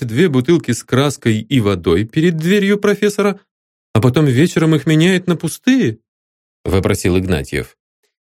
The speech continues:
«Нет разницы, когда именно он поменяет бутылки. Главное — чередовать их перед дверью.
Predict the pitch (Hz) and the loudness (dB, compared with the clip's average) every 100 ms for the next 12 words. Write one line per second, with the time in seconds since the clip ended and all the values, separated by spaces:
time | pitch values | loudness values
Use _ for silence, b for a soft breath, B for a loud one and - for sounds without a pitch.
0 | _ _ _ _ - 156 185 180 151 143 | _ _ _ _ -2 2 2 2 0 0
1 | 110 104 - 101 120 113 127 127 127 117 | -2 -4 -2 -2 0 0 0 2 2 2
2 | 101 98 - 107 101 95 90 113 110 107 | 2 0 0 0 0 -2 -2 -2 -2 0
3 | 98 92 92 113 - 82 - 82 - B | 0 -2 -4 -6 -2 -4 -4 -8 -8 B
4 | 123 131 139 131 135 127 - 135 135 135 | 0 2 2 2 0 0 0 0 2 2
5 | 139 131 127 131 127 117 123 139 98 87 | 0 -2 -4 -2 -2 -2 0 0 0 -2
6 | 87 | -4